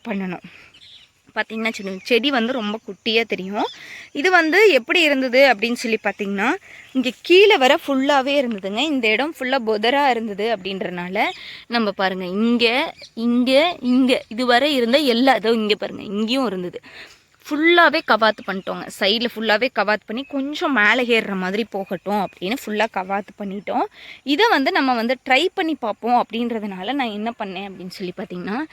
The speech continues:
இந்த மாதிரி ஒரு ஸ்டெம்மும், அதாவது நல்லா கொஞ்சம் அந்த மொத்த ஸ்டெம்மா இருக்கு பாத்தீங்களா, இந்த மாதிரி ஒரு ஸ்டெம்மும், இந்த மாதிரி பிஞ்சு ஸ்டெம் ஒண்ணுமே, அ, இதுல ரெண்டு, இதுல ரெண்டு வந்து நம்மளோட செடி வந்-,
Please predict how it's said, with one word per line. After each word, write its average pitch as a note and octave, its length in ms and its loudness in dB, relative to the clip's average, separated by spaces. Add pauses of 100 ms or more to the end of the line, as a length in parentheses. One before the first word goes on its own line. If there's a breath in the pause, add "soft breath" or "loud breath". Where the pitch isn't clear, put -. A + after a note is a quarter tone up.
(640 loud breath)
இந்த F4+ 360 2
மாதிரி D#4 320 2
ஒரு A3 180 6 (140)
ஸ்டெம்மும், A3 480 2 (420)
அதாவது B3+ 600 2 (120)
நல்லா B3+ 360 4 (100)
கொஞ்சம் C#4 380 2
அந்த A3+ 180 2
மொத்த A3+ 560 0
ஸ்டெம்மா B3 220 2
இருக்கு G#3+ 260 -2
பாத்தீங்களா, A3 200 -4
இந்த A#3 360 2
மாதிரி B3 320 2
ஒரு G3+ 160 0
ஸ்டெம்மும், G3+ 540 -2 (640 loud breath)
இந்த D#4+ 300 2
மாதிரி C4 440 2
பிஞ்சு D4 460 2
ஸ்டெம் A3+ 220 2
ஒண்ணுமே, G3 460 0
அ, A3+ 220 -4 (540)
இதுல B3+ 300 2
ரெண்டு, C#4 520 4
இதுல B3+ 340 4
ரெண்டு G3+ 320 2
வந்து F#3+ 260 -4
நம்மளோட F#3 640 -2
செடி G3+ 420 -2
வந்-, E3+ 260 -6